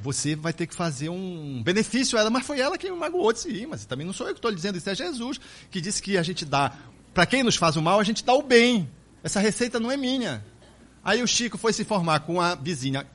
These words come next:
com quem ele estava magoado, o que é que ela precisava? Ela precisava de uma máquina de costura. Vocês imaginem um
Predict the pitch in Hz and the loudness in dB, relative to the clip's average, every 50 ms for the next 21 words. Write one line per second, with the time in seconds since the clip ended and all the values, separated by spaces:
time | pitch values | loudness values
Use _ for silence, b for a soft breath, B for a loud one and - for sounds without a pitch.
0 | - - 143 123 - 120 113 110 107 - 110 98 113 107 113 127 147 170 139 127 | -8 -6 -6 -4 -2 -2 -2 -2 -2 -4 -4 -4 -2 -2 -2 -2 0 0 2 2
1 | 139 139 143 - 196 220 208 220 220 233 226 214 - - 208 165 156 143 143 156 | 2 0 -2 -2 -2 -2 -2 -2 -4 -6 -6 -8 -10 -10 -4 -2 -2 -2 0 -2
2 | 175 196 202 - - 185 156 175 185 180 180 180 151 170 180 180 185 190 185 180 | -2 -4 -4 -6 -10 -10 -4 -2 -2 -2 -2 -4 -6 -6 -6 -6 -4 -4 -2 -2
3 | 175 156 117 b b b b b b b b b b _ _ _ _ _ _ _ | -2 -2 -4 b b b b b b b b b b _ _ _ _ _ _ _
4 | _ _ _ _ _ _ _ _ _ - 160 196 254 247 - 214 190 156 156 170 | _ _ _ _ _ _ _ _ _ 4 8 8 8 8 8 6 2 2 0 -2
5 | 147 - - - - 110 98 - 101 104 - - - _ _ _ _ _ _ _ | -4 -4 -6 -8 -12 -14 -14 -14 -16 -20 -20 -20 -20 _ _ _ _ _ _ _
6 | _ _ _ _ _ _ _ _ _ _ 175 - 240 208 214 202 185 170 139 160 | _ _ _ _ _ _ _ _ _ _ -8 -6 -4 -2 0 0 2 0 0 0
7 | 185 180 165 151 131 117 117 | -2 -2 -2 -2 -2 -4 -4